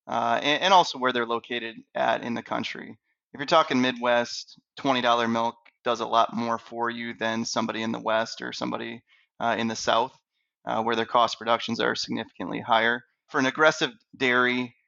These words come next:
twenty dollar milk futures might be something to, uh, just jump at right away and, and, and go out there and sell if they're comfortable with it and if they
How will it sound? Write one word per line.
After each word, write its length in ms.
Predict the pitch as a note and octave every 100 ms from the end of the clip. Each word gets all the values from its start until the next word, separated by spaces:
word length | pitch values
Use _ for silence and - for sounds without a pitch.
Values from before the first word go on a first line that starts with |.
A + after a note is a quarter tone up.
| _ _ _
twenty 240 | - D3 B2+
dollar 240 | B2 A#2+
milk 240 | A#2+ A#2+
futures 300 | - A#2 A2+
might 180 | B2 A2+
be 80 | A#2
something 540 | - A#2+ A#2 A#2 A2+
to, 580 | - - A#2+ A2+ A2+ A2+ _ _ _ _
uh, 180 | G#2+ A#2
just 240 | A2 A#2 -
jump 280 | C3 B2
at 220 | B2 A#2 -
right 160 | A#2+
away 420 | A2+ A2+ A#2 A#2+ _ _ _ -
and, 180 | A#2+
and, 260 | - A2+ A2+
and 180 | - A#2
go 120 | B2
out 160 | B2 A#2+
there 140 | A#2+
and 160 | A2+ A#2
sell 480 | - B2 A#2+ C3+ C3+ _ _
if 140 | A#2 -
they're 100 | A2
comfortable 440 | C#3+ C3 C3+ C3
with 220 | B2+ B2
it 200 | B2+ A#2+
and 240 | - A#2 A#2
if 140 | A#2 _
they 440 | A#2 A2+ A2+ A2+